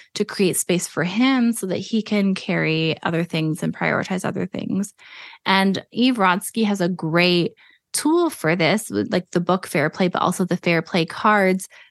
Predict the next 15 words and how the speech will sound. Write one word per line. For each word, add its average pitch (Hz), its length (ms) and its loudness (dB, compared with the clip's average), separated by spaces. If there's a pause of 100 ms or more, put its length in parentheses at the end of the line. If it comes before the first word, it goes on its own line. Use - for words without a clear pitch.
that 180 140 -2
allow 190 420 2
you 208 180 0
to 196 120 -8
sort 170 180 -2
of 180 140 -2
see 214 480 2
and 202 80 2
have 202 160 2
a 175 60 0
tangible 175 1040 0 (320)
exchange 170 800 0
with 208 140 2
your 202 160 2
partner 214 600 0